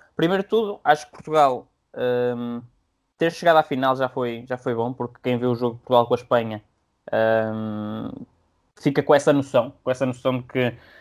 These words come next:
se calhar, pelo jogo jogado, não devíamos ter passado a meia-final sequer. Hum, a verdade é que estivemos na final, mas a final foi,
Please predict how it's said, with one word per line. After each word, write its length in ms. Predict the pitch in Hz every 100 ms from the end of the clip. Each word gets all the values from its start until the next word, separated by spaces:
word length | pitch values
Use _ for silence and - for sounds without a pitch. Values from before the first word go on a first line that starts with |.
| _
se 140 | -
calhar, 500 | 143 139 143 127 110
pelo 140 | 139 135
jogo 240 | 139 127
jogado, 500 | 131 135 135 117 113 _ _ _
não 160 | 127 131
devíamos 240 | 139 131
ter 100 | 139
passado 380 | - 127 135 123
a 20 | 127
meia-final 500 | 123 120 120 110 123
sequer. 440 | - 127 120 - _ _ _ _ _ _ -
Hum, 1000 | 127 131 127 127 127 127 127 127 127 123 -
a 60 |
verdade 260 | 143 147 147
é 20 |
que 60 | 147
estivemos 260 | 160 147
na 80 | 151
final, 400 | - 147 151 160
mas 220 | 165 170
a 40 | 170
final 280 | 180 170
foi, 400 | 170 175 170 -